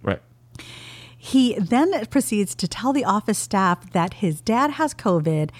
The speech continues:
Speaker 2: and is going to die in two days because he <laughs> misinterpreted a conversation he eavesdropped on.
Speaker 1: Between you and I.
Speaker 2: Okay? About how he needs to, uh, his dad needs to quarantine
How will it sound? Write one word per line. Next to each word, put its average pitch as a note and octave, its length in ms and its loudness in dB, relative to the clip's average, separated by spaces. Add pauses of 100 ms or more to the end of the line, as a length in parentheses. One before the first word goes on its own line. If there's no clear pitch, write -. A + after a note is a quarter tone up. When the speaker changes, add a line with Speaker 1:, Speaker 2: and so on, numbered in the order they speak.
(160)
Speaker 2:
and F3+ 140 2
is E3 80 0
going F#3+ 240 2
to E3+ 100 -2
die E3+ 560 2
in D#3 200 0
two F3 240 2
days D3+ 500 -2 (380)
because G#3+ 240 0
he G#3 220 2
<laughs> F#3 140 4
misinterpreted E4 1120 2
a F#3 60 -8 (160)
conversation B3 640 0 (220)
he B3+ 260 -6 (300)
eavesdropped G4 720 -2
on. - 300 -8 (140)
Speaker 1:
Between A#2+ 360 0
you G3 80 0
and G#3+ 120 0
I. - 40 2
Speaker 2:
Okay? A#3 240 0 (640)
About A3 300 2
how G#3+ 380 0
he D4 380 0
needs G4+ 280 -2
to, A3+ 340 0
uh, - 20 -12 (180)
his G3 220 0
dad B3 320 0
needs F4 180 0
to E4 100 -4
quarantine G#3+ 680 0